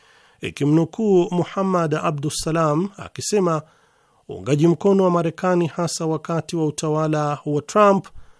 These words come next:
ndio uliochochea kuongezeka dhulma ya wavamizi na kuendelea kuzingirwa kila upande Yemen hadi leo hii.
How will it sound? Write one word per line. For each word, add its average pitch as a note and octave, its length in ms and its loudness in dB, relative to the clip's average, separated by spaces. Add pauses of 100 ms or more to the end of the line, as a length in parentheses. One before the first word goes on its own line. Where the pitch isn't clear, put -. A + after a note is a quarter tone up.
(160)
ndio C#3+ 360 0
uliochochea D#3 680 -2
kuongezeka D#3 720 -2
dhulma E3+ 400 -2
ya D3+ 120 -2
wavamizi B2+ 640 -4 (400)
na - 120 -14
kuendelea D3 640 0
kuzingirwa C#3 640 -2
kila A3 320 -4
upande D3 560 -2
Yemen B2+ 460 -4 (180)
hadi A#2+ 480 -8
leo G2+ 260 -10
hii. G2+ 380 -8